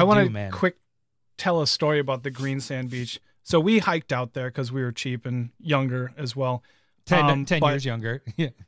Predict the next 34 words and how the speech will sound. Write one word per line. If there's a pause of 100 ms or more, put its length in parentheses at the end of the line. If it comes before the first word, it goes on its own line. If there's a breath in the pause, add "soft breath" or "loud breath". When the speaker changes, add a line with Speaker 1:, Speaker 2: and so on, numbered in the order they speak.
(140)
Speaker 1:
Yeah,
ten
years
younger. (220 soft breath)
So
it's
really
cool.
It's
kind
of
like
in
a,
like,
a (100)
cavern
type
area,
like
a
bay.
Speaker 2:
Hey,
Speaker 1:
So
Speaker 2:
Jeff.
Speaker 1:
there's,
like,
high
walls,
twenty,
Speaker 2:
Yeah.
Speaker 1:
thirty
feet
up.